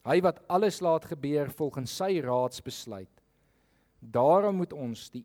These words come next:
eerstes wat ons hoop op Christus gestel het, die grootheid van God prys. Deur Christus het ook julle deel geword van die volk van God,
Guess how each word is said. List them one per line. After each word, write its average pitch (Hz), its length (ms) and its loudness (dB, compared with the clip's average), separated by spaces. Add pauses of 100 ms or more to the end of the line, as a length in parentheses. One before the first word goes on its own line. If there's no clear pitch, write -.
eerstes 202 480 0
wat 156 160 -6
ons 127 200 -6
hoop 214 260 6
op - 100 -6
Christus 185 440 -6
gestel 120 440 -10
het, 107 120 -16 (520)
die 120 80 -2
grootheid 180 640 2
van 156 160 -6
God 165 320 -8
prys. 110 480 -10 (520)
Deur 170 160 6
Christus 208 560 2
het 156 240 -8
ook 214 200 0
julle 165 320 4
deel 131 320 0
geword 117 480 -6
van 135 120 -6
die 123 80 -10
volk 208 320 -2
van 180 200 -6
God, - 320 -8